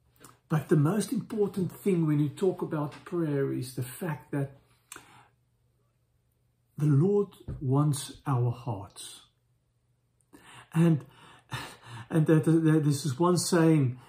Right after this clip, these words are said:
that says, "The words I use are the least important part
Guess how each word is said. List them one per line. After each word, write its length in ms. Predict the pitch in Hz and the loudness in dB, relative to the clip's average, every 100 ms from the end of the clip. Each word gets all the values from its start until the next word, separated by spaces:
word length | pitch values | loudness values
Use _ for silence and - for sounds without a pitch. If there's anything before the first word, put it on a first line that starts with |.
| - | -10
that 140 | 139 135 | -6 -2
says, 420 | - 165 147 - _ _ - - _ - | 4 6 4 -2 _ _ -20 -20 _ 0
"The 160 | 123 | 4
words 680 | 131 120 143 185 208 - - - | 6 6 6 8 6 4 -6 -4
I 160 | 160 151 | 0 2
use 600 | 131 110 135 131 120 - | 2 4 4 6 2 -2
are 140 | - 135 | -2 0
the 160 | 120 117 139 | 2 2 4
least 280 | 156 - | 2 -2
important 840 | - 135 - 160 139 - 131 - - | -4 -4 0 0 0 0 -2 -2 -6
part 500 | 131 113 104 101 | -4 -2 -4 -10